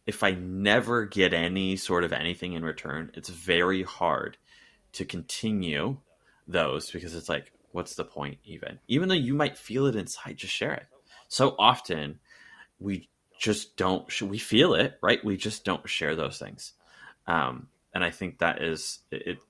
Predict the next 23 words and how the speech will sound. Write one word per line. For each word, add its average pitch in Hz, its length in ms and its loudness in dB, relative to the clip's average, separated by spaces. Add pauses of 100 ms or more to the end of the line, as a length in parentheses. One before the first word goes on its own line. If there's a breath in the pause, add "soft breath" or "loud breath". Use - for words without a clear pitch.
verbalizing 90 960 2
those 69 260 -6
things, 69 300 -8
to - 160 -4
actually 78 420 -2 (400 loud breath)
letting 90 260 8
know. 95 100 8
And 87 80 6
I 87 60 8
love 90 240 4
that - 120 4
you 92 100 2
were 90 80 4
like, 80 260 2
you 90 80 -6
know, 82 60 0
"After 85 220 0
twenty-four 87 400 -2
years, 87 400 6
I've - 180 0
gotten 87 220 4
away 85 340 2
from, 80 480 -2